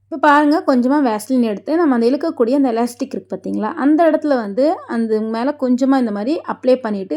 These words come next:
ஒரு ரெண்டு முறை இழுத்து இழுத்து விட்டீங்க அப்படின்னா, ஸ்டக் ஆயிருந்தாலுமே பார்த்தீங்கன்னா, நல்லா சூப்பரா வந்து ஸ்மூத்தா இருக்கும். இழுக்கிறதுக்குமே வந்து நல்லா ஃபாஸ்ட்டா நம்ம ப-, புதுசு வாங்கும்போது எப்படி இழுத்தோமோ அதே மாதிரி இருக்கும் நம்மளுக்கு.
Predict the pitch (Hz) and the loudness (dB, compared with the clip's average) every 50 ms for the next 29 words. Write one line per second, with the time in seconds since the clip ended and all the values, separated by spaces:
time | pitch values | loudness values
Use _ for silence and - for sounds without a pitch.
0 | 359 339 294 254 233 262 285 302 302 349 311 320 311 285 254 247 247 277 262 240 | 0 2 2 2 4 4 2 2 2 2 2 2 2 2 0 -2 -2 -2 -2 -2
1 | 240 240 262 226 214 - 233 214 220 226 220 208 185 185 185 185 208 254 320 480 | -2 -2 -2 -4 -4 -6 -6 -8 -8 -6 -6 -6 -6 -6 -8 -6 -4 -4 -4 -4
2 | - - - - - - _ - - - - 330 330 330 - 415 392 381 330 294 | -6 -10 -20 -20 -20 -20 _ -18 -8 -2 0 0 0 2 2 4 4 4 4 4
3 | 277 269 254 247 240 262 262 - 240 233 233 240 220 220 240 277 294 269 240 233 | 2 2 2 0 0 -2 -2 -2 -4 -6 -4 -6 -6 -4 -2 -2 -2 -2 -2 -2
4 | 262 277 311 - - - 277 262 269 - 277 269 262 240 240 262 262 - - 220 | -2 -2 -2 -4 -6 -8 -8 -6 -2 -2 0 0 0 0 0 -2 -4 -4 -8 -6
5 | 226 233 233 - 269 254 240 220 - - 277 247 254 285 311 - 320 240 262 226 | -4 -4 -4 -2 -2 -2 -2 -2 -2 -2 -2 0 0 0 0 0 -2 -2 -2 0
6 | 262 277 269 247 220 220 233 226 208 208 214 - - 202 214 202 - - 233 226 | 0 0 0 0 -2 -4 -4 -4 -4 -4 -6 -6 -4 -4 -4 -4 -6 -8 -10 -8
7 | 208 202 202 226 285 370 403 381 - - - - - - _ - 247 - 285 294 | -6 -4 -4 -2 -2 -2 -4 -4 -8 -20 -20 -20 -20 -20 _ -8 0 2 4 6
8 | 294 285 277 269 269 269 339 370 392 381 415 370 330 302 285 285 294 269 269 262 | 6 6 4 2 2 2 2 2 2 2 0 0 2 2 2 2 2 2 2 0
9 | 269 269 - 359 320 269 233 233 240 240 262 277 254 233 214 214 226 240 254 269 | -2 0 0 0 0 0 0 0 0 0 0 -2 -2 0 0 2 2 2 2 2
10 | 262 247 226 214 208 196 196 - 202 202 196 196 196 190 190 - 233 254 | 2 0 0 0 -2 -4 -4 -6 -8 -8 -6 -6 -8 -8 -8 -4 -2 -2